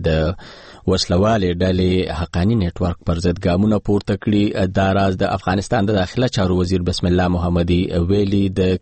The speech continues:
کابل په دې وروستیو بریدونو کې یې یو برید کوونکی ژوندی نیولی او هغه ورته د تحقیقاتو پر مهال ویلي، په دې بریدونو کې وسلواله ډله حقاني نیټورک لاس لري. د یاد شوي، آه،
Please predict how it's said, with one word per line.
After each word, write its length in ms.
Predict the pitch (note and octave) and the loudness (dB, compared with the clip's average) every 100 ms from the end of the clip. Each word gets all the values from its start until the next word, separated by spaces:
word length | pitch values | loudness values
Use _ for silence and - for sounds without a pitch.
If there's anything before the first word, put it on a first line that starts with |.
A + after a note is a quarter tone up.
| - | -2
کابل 280 | F2+ C#3+ B2 | 0 0 -2
په 160 | G2+ | -2
دې 100 | F#2 F2+ | 0 0
وروستیو 400 | E2 - F2 E2+ | -2 0 0 2
بریدونو 340 | E2+ F#2 F#2+ | 2 2 0
کې 140 | F#2 F2+ | 0 0
یې 240 | F2 F#2 F2+ | 2 2 2
یو 100 | E2+ E2 | 0 0
برید 160 | F2+ - F2+ | -2 -2 -2
کوونکی 400 | F2 F2+ F2+ E2+ | 0 0 0 0
ژوندی 380 | F2 E2 E2 | 0 0 0
نیولی 360 | E2 E2+ F#2 A2+ A2 - - - - G#2 | 0 0 2 0 -4 -10 -20 -14 -4 0
او 60 | G#2+ - | 0 -2
هغه 240 | G2+ G2+ C#3 | -4 0 0
ورته 240 | G#2 G2 | 0 0
د 100 | F#2+ F#2 | 0 0
تحقیقاتو 520 | F2+ F2+ - F#2 - F#2 | -4 -4 -2 -2 -2 -2
پر 100 | F2+ | 0
مهال 320 | E2+ F2+ F2 E2+ | 0 0 0 2
ویلي، 320 | G2 G2 G2 G2 | 2 2 2 0
په 260 | E2+ - E2+ | -2 -2 0
دې 140 | F2 F2 | 2 0
بریدونو 300 | F2 F2 F2+ | 0 0 0
کې 260 | - F2+ F2 | 0 0 0
وسلواله 460 | E2+ F2 E2+ E2 | 0 0 0 0
ډله 320 | E2+ F#2 F2+ E2+ | 0 0 0 -2
حقاني 400 | - E2+ A2 A#2 | -2 -2 0 0
نیټورک 480 | F2 - E2+ E2 - D#2+ | -2 -2 -4 -2 -2 -2
لاس 180 | D#2 - | -2 -2
لري. 220 | F2 F2 E2+ - - - G#2 | 0 0 0 -6 -16 -4 0
د 100 | B2+ | 2
یاد 280 | C3 C3 - | 0 -2 -4
شوي، 320 | C#3+ B2+ B2+ B2+ - | 0 2 2 -2 0
آه، 480 | F#2+ F#2 F#2 F2+ | 0 2 0 -2